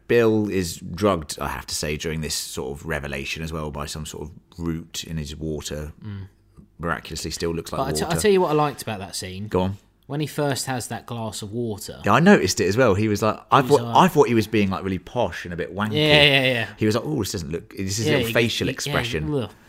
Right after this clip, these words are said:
Speaker 2: bit shit that
Speaker 1: And then I
Speaker 2: water,
Speaker 1: was like,
Speaker 2: actually.
Speaker 1: "Ooh,
Speaker 2: Yeah.
Speaker 1: okay."
Speaker 2: So, there you go, a bit of a McAvoy.
Speaker 1: He did an absolute McAvoy.
Speaker 2: Yeah.
Speaker 1: Um, I, w-, I, I tell you why I don't like it, but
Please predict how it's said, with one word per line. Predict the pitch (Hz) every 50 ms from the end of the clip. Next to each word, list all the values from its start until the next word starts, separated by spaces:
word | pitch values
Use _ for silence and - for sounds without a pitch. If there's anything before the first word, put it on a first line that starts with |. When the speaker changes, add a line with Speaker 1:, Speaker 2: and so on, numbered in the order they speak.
| _ - - - _
Speaker 2:
bit | - - -
shit | - - 139 127 104 -
that | 95 85
Speaker 1:
And | 95 95
then | 110 117 120
I |
Speaker 2:
water, | 113 107
Speaker 1:
was | 104 98
like, | 104 101 92
Speaker 2:
actually. | 131 - 143
Speaker 1:
"Ooh, | 180 - 453 480 359 294 107 95 80 71 71 80 - _
Speaker 2:
Yeah. | - 127 147 156 117 - - _ _
Speaker 1:
okay." | 107 107 139 139 - - 104 95 95 104
Speaker 2:
So, | 120 113
there | 135 156 139
you | 110
go, | 95 101 117 135
a | 139
bit | - 135 120
of | 107
a | 110
McAvoy. | 113 117 113 - - 117 98 113 131 147 160 160 - _ - 101 95 92
Speaker 1:
He | - 92 90
did | 87 90
an | 85 -
absolute | - 95 90 87 98 92 85
McAvoy. | 95 107 117 - - 73 65 64 -
Speaker 2:
Yeah. | 117 135 156 135 107 - - - - - - - - - - _
Speaker 1:
Um, | - 104 113 113 113 113 113 113 113 113 113 110 - - - _ _ _ _
I, | - 110 120
w-, | 120 120 120 117 -
I, | 107 101 - - -
I | - 113 107
tell | - 147 139
you | 135 127
why | 120 117 107
I | 104
don't | 90 - 104 90 87 80 78
like | 80 76 76 76 76 -
it, | - 62 62 - -
but | - 78 73 69 57 -